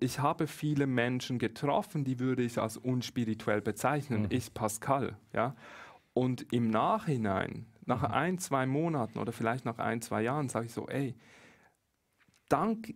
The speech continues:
Speaker 1: ihm
Speaker 2: Mhm.
Speaker 1: durfte ich mich entwickeln.“ Also so, und im Nachhinein habe ich oft als unangenehme Menschen eigentlich als Initialzündung für meine Entwicklung, für, für meinen Weg, ähm, kennengelernt.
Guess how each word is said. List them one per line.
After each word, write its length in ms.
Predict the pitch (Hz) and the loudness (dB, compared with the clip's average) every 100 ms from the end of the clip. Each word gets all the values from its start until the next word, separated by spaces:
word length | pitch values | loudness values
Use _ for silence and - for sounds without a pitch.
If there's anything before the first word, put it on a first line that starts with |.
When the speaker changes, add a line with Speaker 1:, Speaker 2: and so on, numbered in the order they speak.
| - | -2
Speaker 1:
ihm 680 | 196 240 - 104 - 123 - | -2 0 -2 -4 -6 -10 -8
Speaker 2:
Mhm. 320 | 120 98 110 | -6 -4 -4
Speaker 1:
durfte 380 | 143 165 160 139 | 0 0 0 -2
ich 260 | - 151 156 | 0 -2 -2
mich 220 | 143 - | -2 -2
entwickeln.“ 840 | 123 123 175 196 123 101 101 - | -6 -4 -4 -4 -2 -4 -4 -10
Also 240 | - 117 113 | -4 -4 -2
so, 200 | 123 120 - - - _ | -2 -4 -10 -20 -20 _
und 280 | 120 127 - | 0 0 -2
im 240 | - 123 | -2 2
Nachhinein 560 | 120 151 160 156 139 127 | 4 2 2 2 0 0
habe 140 | 131 | 0
ich 100 | 127 | 0
oft 260 | - - - | -2 -2 -2
als 160 | 135 | -2
unangenehme 880 | - - 180 196 131 113 107 110 110 | -2 -2 0 2 0 0 2 2 2
Menschen 440 | 104 107 107 - 110 | 2 0 -2 -6 -4
eigentlich 420 | 107 110 113 - | -2 0 -2 -2
als 280 | 113 110 - | -2 -2 -4
Initialzündung 1080 | - 123 113 - 120 160 175 - 120 117 110 | 0 0 0 0 0 0 0 -2 0 0 -2
für 160 | 113 | -2
meine 500 | 110 117 151 190 143 | 0 2 2 2 0
Entwicklung, 600 | 107 107 - 104 107 107 | 0 -2 -2 -4 -4 -6
für, 180 | - 104 - - | -4 -6 -6 -12
für 160 | - 117 | -6 -2
meinen 460 | 107 117 156 135 107 | 0 0 0 0 0
Weg, 320 | 101 104 - | 0 -2 -4
ähm, 1120 | 107 104 101 104 82 90 - - - - - - | -4 -4 -4 -6 -6 -8 -10 -12 -14 -14 -14 -6
kennengelernt. 720 | 120 110 113 110 104 101 104 | 0 0 0 2 2 0 -2